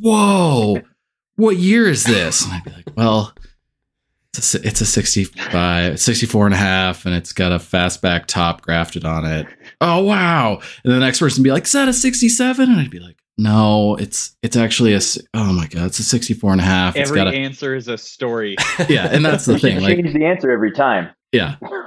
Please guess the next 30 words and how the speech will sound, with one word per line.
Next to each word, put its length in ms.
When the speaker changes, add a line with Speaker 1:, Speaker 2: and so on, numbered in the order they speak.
Speaker 1:
We 120
all 140
know 200
this, 240
especially, 680
Speaker 2:
<laughs> 360
Speaker 1:
I 80
think 200
all 160
of 60
us 140
know 80
this 100
because 200
Mike's 200
had 120
enough 160
stuff, 300
but 140
Colin 680
and 140
Tyson 480
know 160
it 80
specifically 520
from 160
having 280
a 60
Volkswagen 600
Bug. 380